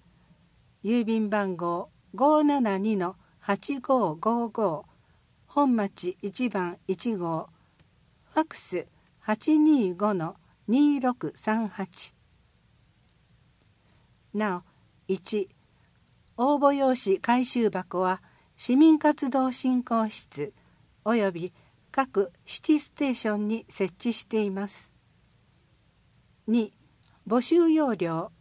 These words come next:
および応募用紙は市ホームページ、市民活動振興室からダウンロードできます。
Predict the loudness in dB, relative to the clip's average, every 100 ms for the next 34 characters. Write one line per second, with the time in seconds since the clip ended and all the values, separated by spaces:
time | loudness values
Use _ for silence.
0 | -4 0 0 0 -4 -6 _ _ _ 0
1 | 0 2 2 2 -2 -2 -2 -2 -4 _
2 | _ _ -14 -2 -2 -2 _ 0 2 2
3 | 0 -2 -2 -4 -6 -8 -10 _ _ _
4 | -8 0 4 6 4 0 0 0 -2 -2
5 | -4 -6 -4 -4 -4 -8 -12 -8 -4 -2
6 | -4 -8 -8 -4 -2 -2 -2 -2 -2 -6
7 | -10 -8 -8 -8 -10 -16 -20